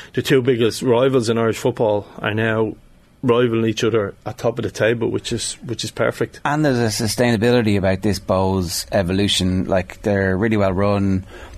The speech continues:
Speaker 2: they're proper community focused. You know, this isn't, um, a manager, uh, who's, it's not at the back of a genius manager who is gonna leave. It's not the back of one great player who is gonna get transferred. It's, it's built slowly over a number of years.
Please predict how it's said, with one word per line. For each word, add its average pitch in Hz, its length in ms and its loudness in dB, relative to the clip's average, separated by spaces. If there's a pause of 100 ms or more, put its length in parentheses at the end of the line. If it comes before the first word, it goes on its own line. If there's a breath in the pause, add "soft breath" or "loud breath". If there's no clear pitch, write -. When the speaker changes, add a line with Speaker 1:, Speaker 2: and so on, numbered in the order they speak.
(160)
Speaker 2:
they're 98 200 2
proper 101 440 -2 (100)
community 104 400 0
focused. 101 720 -2
You 120 80 0
know, 95 140 0
this 117 200 -2
isn't, 110 540 0
um, 92 600 0
a 101 60 -4
manager, 95 640 0 (280)
uh, 87 420 0 (160)
who's, 92 280 -4 (400)
it's 98 120 -4
not 127 280 0
at 85 200 -2
the 92 80 -4
back 117 180 0
of 120 60 -2
a - 40 0
genius 131 340 2
manager 120 380 2
who 107 200 0 (220)
is 95 140 0
gonna 98 320 -2
leave. 113 560 2
It's 78 160 -4
not 104 180 0
the - 80 -4
back 104 200 0
of 104 60 -2
one 107 200 2
great 107 180 0
player 117 420 4 (380 loud breath)
who 117 100 0
is 107 80 0
gonna 104 160 0
get 95 140 -2
transferred. 107 460 2
It's, - 240 -6
it's 101 160 -2
built 117 340 -2
slowly 107 580 0
over 95 160 2
a 98 60 2
number 98 180 0
of 92 60 0
years. 95 440 -2